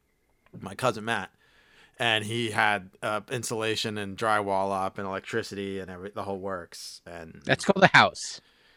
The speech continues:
Speaker 1: It was, yeah, exactly. <laughs> Uh, you know, people are, like, bu-, building tiny homes on, uh, you know, the internet and living in them. No bathroom, though. That would have been the ultimate. Like, I was,
Speaker 2: Yeah.
Speaker 1: I'm a nervous two, number twoer.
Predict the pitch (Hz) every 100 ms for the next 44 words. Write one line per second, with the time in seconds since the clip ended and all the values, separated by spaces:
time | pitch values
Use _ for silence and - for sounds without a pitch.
0 | _ - 147 135 160 98 - 104 104 85
1 | - 90 - _ - _ - 123 113 110
2 | 101 101 120 117 101 135 127 123 117 113
3 | 104 - 120 113 123 120 113 104 127 127
4 | 120 101 107 127 120 110 101 101 101 104
5 | - 95 101 92 85 - 104 101 90 90
6 | 104 113 101 92 85 95 107 117 98 90
7 | 107 98 107 _ _ 175 208 135 107 -
8 | - - - _ _ _ _ 156 208 202
9 | 156 147 120 120 117 98 82 - _ _
10 | _ _ _ _ _ - 131 151 170 156
11 | 147 139 120 123 123 127 - 135 131 135
12 | 131 120 117 127 127 143